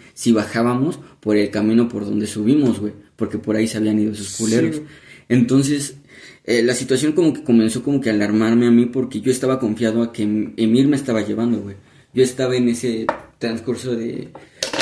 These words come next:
Speaker 1: "No mames, a huevo, estoy vivo", ¿no? Y de pronto me di cuenta que Emir estaba valiendo verga igual que yo, que igual estaba, estaba igual o más espantado que yo.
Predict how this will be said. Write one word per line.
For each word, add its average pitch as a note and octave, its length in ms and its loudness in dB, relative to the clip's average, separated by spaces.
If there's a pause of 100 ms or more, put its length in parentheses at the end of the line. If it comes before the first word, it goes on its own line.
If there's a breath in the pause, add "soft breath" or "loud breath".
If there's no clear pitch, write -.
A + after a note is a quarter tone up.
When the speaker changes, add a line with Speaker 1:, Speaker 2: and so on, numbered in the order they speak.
Speaker 1:
"No A#2+ 80 2
mames, A#2 260 0
a G#2+ 60 -4
huevo, A2 240 0
estoy A#2 320 0
vivo", A#2+ 340 -2
¿no? G#2+ 300 -8 (1700 loud breath)
Y B2 420 0
de B2+ 100 2
pronto C#3 260 2
me C3+ 100 2
di B2+ 80 -2
cuenta B2+ 240 -8
que A2+ 100 -10
Emir G#2+ 200 -6
estaba G#2+ 300 -8
valiendo G#2 420 -8
verga G#2 260 -6
igual G2+ 280 -8
que G2 140 -10
yo, B2 160 2
que - 100 -14
igual G#2 180 -4
estaba, G2 300 -8
estaba A2+ 340 -4
igual A#2 460 2
o B2 40 2
más A2+ 240 2
espantado G#2 540 -10
que A2 160 -12
yo. A#2+ 120 -4